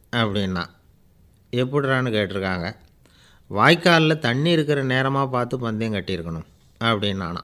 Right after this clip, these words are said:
ஒரு ஊர்ல ஒரு ஆள் இருந்தான். அவனுக்கு ஒரே ஒரு மகள். அவளை நல்ல இடத்துல கட்டி கொடுக்கணும்னு ஆசைப்பட்டான்.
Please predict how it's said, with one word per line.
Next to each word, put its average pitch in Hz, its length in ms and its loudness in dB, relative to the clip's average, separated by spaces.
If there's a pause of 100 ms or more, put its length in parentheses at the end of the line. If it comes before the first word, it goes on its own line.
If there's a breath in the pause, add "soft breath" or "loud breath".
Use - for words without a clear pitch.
(160)
ஒரு 143 180 10
ஊர்ல 147 580 8
ஒரு 135 140 4
ஆள் 139 240 6
இருந்தான். 123 340 2 (600)
அவனுக்கு 147 400 6
ஒரே 139 260 8
ஒரு 143 180 8
மகள். 120 460 2 (540)
அவளை 135 280 2
நல்ல 143 360 6
இடத்துல 143 300 4
கட்டி 131 240 4
கொடுக்கணும்னு 127 640 2
ஆசைப்பட்டான். 117 480 -2